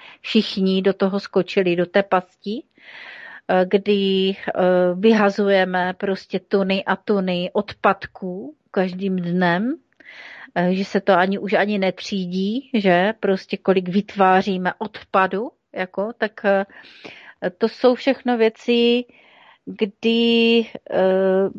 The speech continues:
potřebujeme my všichni zjistit, eh, co je vlastně ta nej-, nejhorší, eh, noční můra.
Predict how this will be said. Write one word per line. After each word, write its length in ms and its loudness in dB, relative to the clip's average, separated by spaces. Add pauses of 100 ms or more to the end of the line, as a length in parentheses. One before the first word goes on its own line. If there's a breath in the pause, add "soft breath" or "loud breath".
(120)
potřebujeme 800 4
my 140 0
všichni 840 -4 (180)
zjistit, 960 0
eh, 140 0 (320)
co 200 2
je 180 6
vlastně 340 -2
ta 160 -2
nej-, 400 -6
nejhorší, 840 -4 (160)
eh, 340 0
noční 480 0
můra. 460 2